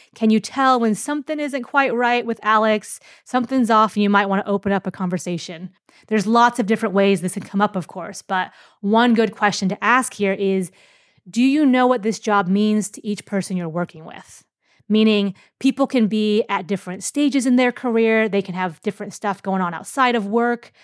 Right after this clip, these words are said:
Uh, for example, you know, this could be someone's dream job. They could have worked twenty to thirty years to get to this. Like, this is it for them. Great, fantastic, good to know. For someone else, this job could be to pay the bills. They could be going to school for something else entirely.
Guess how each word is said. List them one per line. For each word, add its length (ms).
Uh, 320
for 200
example, 720
you 120
know, 140
this 160
could 120
be 80
someone's 420
dream 280
job. 420
They 120
could 180
have 180
worked 200
twenty 240
to 80
thirty 240
years 260
to 100
get 280
to 120
this. 340
Like, 200
this 220
is 160
it 180
for 140
them. 340
Great, 280
fantastic, 640
good 160
to 100
know. 340
For 100
someone 280
else, 520
this 160
job 300
could 160
be 340
to 80
pay 160
the 100
bills. 540
They 120
could 160
be 120
going 320
to 100
school 400
for 120
something 320
else 200
entirely. 500